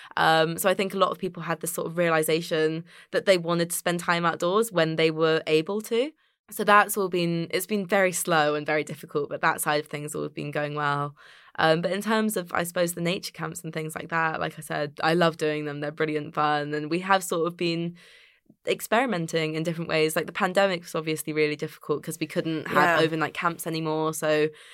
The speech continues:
Speaker 1: then we were, like, experimenting with, like, tree planting days and things like that, which that was brilliant.
Speaker 2: Gorgeous.
Speaker 1: Um,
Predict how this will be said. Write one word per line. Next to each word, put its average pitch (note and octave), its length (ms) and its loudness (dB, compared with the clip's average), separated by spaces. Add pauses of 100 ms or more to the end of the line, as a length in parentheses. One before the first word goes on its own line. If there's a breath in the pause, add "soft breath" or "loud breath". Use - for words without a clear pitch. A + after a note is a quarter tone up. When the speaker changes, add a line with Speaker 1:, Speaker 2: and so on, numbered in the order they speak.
(180 loud breath)
Speaker 1:
then E3 220 4
we D#3+ 100 2
were, D#3+ 160 8
like, D#3 340 4
experimenting D#3 720 0
with, D#3+ 120 -6
like, D#3+ 140 -6
tree G#3 280 -2
planting G3 540 -4
days F#3 320 0
and F3 120 -6
things E3+ 200 -4
like E3+ 160 -6
that, F#3 200 6
which D#3 160 0
that D#3+ 160 2
was D#3+ 160 -6 (500)
brilliant. E3 360 4
Speaker 2:
Gorgeous. G3+ 640 0 (100)
Speaker 1:
Um, E3 760 4